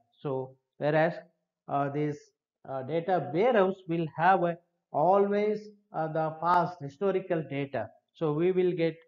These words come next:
anytime the historical data. So the execution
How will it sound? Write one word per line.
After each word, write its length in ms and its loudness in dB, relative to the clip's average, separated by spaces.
anytime 680 0
the 240 -2
historical 640 -2
data. 380 -6
So 260 -2
the 300 0
execution 760 -2